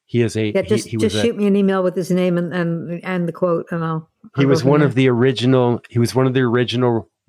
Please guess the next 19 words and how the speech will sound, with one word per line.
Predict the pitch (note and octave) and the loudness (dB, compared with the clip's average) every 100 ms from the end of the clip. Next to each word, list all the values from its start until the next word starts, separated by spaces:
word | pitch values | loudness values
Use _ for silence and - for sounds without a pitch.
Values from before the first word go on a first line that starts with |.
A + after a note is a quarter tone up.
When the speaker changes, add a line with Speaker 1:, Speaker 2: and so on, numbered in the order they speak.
| G#2 | -8
Speaker 1:
religious | A2+ A2 A2 G#2+ - | -2 0 0 -2 -4
naturalists. | G2 F2+ G#2+ D2+ - - - _ - | -6 -4 -6 -6 -10 -16 -18 _ -6
I | G2 | -2
will | F#2+ | -2
tell | F#2 G2 | 0 -2
you | |
Speaker 2:
Okay. | F2 | -2
Speaker 1:
that. | F#2 D#2+ _ _ _ _ _ | -6 -8 _ _ _ _ _
He | G#2+ | -2
loved | A2 - | 0 2
Speaker 2:
Well, | - | 2
I, | |
Speaker 1:
nature | A2+ - A2+ A2 | 0 0 -2 -2
Speaker 2:
I | A2 | -6
Speaker 1:
and | |
he | G2+ | -8
fought | - G#2+ G2 - | -4 -4 -4 -4
for | F2+ | -8
it. | D#2+ | -8